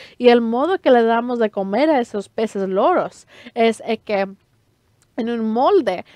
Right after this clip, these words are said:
ponemos unas algas y todo eso muy, muy especial. Y así se ve como los corales y lo ponemos allá afuera en el mar. Y aquí,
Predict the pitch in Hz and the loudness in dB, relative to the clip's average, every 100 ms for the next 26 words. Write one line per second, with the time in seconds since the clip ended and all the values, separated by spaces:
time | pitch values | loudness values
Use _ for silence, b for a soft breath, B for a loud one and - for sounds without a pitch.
0 | b - 226 233 254 254 254 247 240 - | b -2 0 0 -2 -2 -2 -2 -6 -12
1 | - _ - 247 233 208 - 262 277 277 | -20 _ -6 -4 -2 -6 2 2 4 0
2 | 254 247 240 233 226 214 214 277 330 339 | -2 -2 0 0 -2 -6 -6 -6 -6 -6
3 | 311 233 226 226 202 - 208 202 262 247 | -4 -4 -2 0 0 0 -2 -2 -2 -2
4 | 233 254 277 240 208 - 202 202 254 208 | -2 -4 -4 -4 -4 -4 2 6 6 6
5 | - B B - 220 214 - 196 190 196 | 0 B B -6 0 0 0 -2 -2 -6
6 | 196 - 190 180 180 - 208 208 185 180 | -8 -6 -4 -2 -4 -4 -2 0 -2 -4
7 | 180 226 269 - b b 220 190 185 _ | -10 -6 -6 -8 b b -2 0 0 _